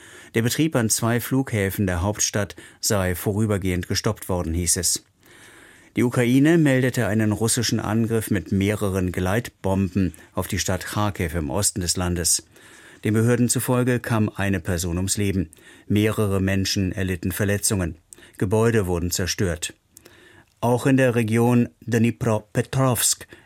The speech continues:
im Zentrum des Landes wurde bei einem russischen Bombenangriff mindestens ein Mensch getötet, wie die Regionalregierung mitteilte. Präsident Zelensky erklärte, militärisch hätten die Angriffe keinerlei Sinn.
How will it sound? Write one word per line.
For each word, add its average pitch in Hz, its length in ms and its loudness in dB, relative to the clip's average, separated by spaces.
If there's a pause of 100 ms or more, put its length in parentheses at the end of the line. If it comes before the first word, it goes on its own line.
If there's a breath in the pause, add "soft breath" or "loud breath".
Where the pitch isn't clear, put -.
im 101 160 0
Zentrum 117 420 0
des 87 160 -2
Landes 98 500 0 (300 loud breath)
wurde 95 280 0
bei 85 100 -2
einem 92 180 0
russischen 98 500 -2
Bombenangriff 95 760 -4
mindestens 101 440 0
ein 101 280 -2
Mensch 90 240 -2
getötet, 104 560 -2 (200 loud breath)
wie 101 160 -2
die 95 180 0
Regionalregierung 92 920 -2
mitteilte. 90 520 -2 (640 loud breath)
Präsident 123 480 0
Zelensky 120 540 0
erklärte, 127 640 0 (320 loud breath)
militärisch 110 760 0
hätten 131 240 0
die 131 80 2
Angriffe 120 480 0
keinerlei 110 560 2
Sinn. 104 340 2